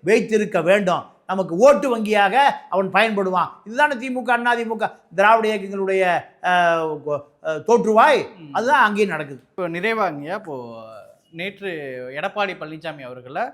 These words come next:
Speaker 2: அ, பைஜெயந்த் பாண்டே, அதே போல மத்திய அமைச்சர் முரளி மனோ-, மோகல்,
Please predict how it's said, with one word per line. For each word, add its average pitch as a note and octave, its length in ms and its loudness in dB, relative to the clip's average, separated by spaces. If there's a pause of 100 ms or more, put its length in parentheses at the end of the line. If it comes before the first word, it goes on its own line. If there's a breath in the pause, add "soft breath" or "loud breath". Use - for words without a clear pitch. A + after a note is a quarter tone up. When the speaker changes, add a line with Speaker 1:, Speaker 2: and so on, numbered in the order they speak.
(360 soft breath)
Speaker 2:
அ, D#3+ 60 -10 (280)
பைஜெயந்த் G3 540 -4
பாண்டே, E3+ 400 -4
அதே F3+ 280 -8
போல E3+ 680 -2
மத்திய D3+ 320 -4
அமைச்சர் F3+ 380 -6
முரளி F3 580 -6 (120)
மனோ-, E3 420 -8
மோகல், E3 340 -8